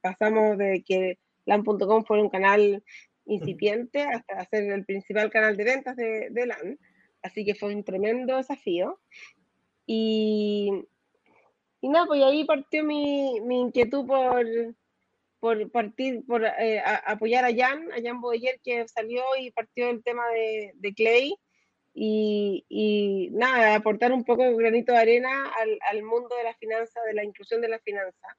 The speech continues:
Speaker 1: de, de lo, de las empresas. Y, y como, como conversábamos, eh, cuando íbamos a partir, eh, hay un mundo enorme de, de, de empresas que, que como que les da susto la palabra finanzas, les da susto la palabra contabilidad, les da susto la,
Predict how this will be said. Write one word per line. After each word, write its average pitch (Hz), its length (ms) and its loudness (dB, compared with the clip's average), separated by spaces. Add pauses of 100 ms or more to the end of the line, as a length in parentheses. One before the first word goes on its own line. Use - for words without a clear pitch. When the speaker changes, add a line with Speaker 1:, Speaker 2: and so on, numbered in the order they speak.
(480)
Speaker 1:
de, 185 380 0
de 185 140 -2
lo, 175 340 0 (160)
de 180 220 -2
las 180 160 0
empresas. 208 580 -2 (440)
Y, 196 680 0
y 190 40 -10
como, 202 680 4 (200)
como 214 220 2
conversábamos, 262 840 4
eh, - 100 -14 (100)
cuando 220 300 0
íbamos 240 280 2
a - 20 -2
partir, 269 520 0
eh, 214 340 -4 (440)
hay 240 200 2
un 262 100 0
mundo 277 360 0 (220)
enorme 254 460 -2
de, 302 180 -4 (160)
de, 226 240 -2
de 208 120 -2
empresas 254 540 0
que, 226 300 0 (440)
que 214 140 0
como 208 220 -4
que 196 480 2
les 208 140 -4
da 226 100 -4
susto 359 320 -2
la 190 100 2
palabra 180 280 0
finanzas, 175 500 -8
les 190 100 -4
da 202 100 -2
susto 311 220 -6
la 294 60 -2
palabra 233 340 2
contabilidad, 226 720 2
les 220 120 -6
da 202 80 -6
susto 240 240 -12
la, 233 200 -6